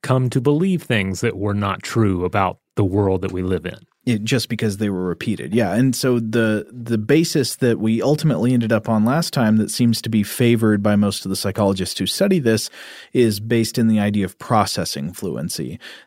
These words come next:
Speaker 2: that, uh, for whatever reason, uh, uh, one researcher we talked about last time came to believe that it was because of conditioning based on real world effects. But for whatever reason,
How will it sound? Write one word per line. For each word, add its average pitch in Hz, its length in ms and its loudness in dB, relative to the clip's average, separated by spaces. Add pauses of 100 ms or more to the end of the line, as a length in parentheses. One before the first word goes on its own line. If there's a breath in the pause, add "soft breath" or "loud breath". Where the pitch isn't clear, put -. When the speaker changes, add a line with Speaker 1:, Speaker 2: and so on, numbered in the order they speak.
Speaker 2:
that, 101 380 0
uh, 95 400 0
for 131 300 2
whatever 135 420 4
reason, 101 540 2
uh, 95 340 -2
uh, 98 60 0
one 107 240 4
researcher 104 420 0
we 95 140 -2
talked 95 240 -4
about 98 160 -2
last 95 260 -2
time 95 320 -2
came 120 220 4
to 101 60 0
believe 104 360 0
that 104 80 0
it 98 60 -2
was 98 160 -6
because 101 560 -2
of 92 160 -4
conditioning 104 720 0
based 98 260 -2
on 95 140 0
real 98 260 2
world 90 240 0
effects. 135 420 0
But - 240 -2
for 120 140 4
whatever 120 420 4
reason, 104 440 2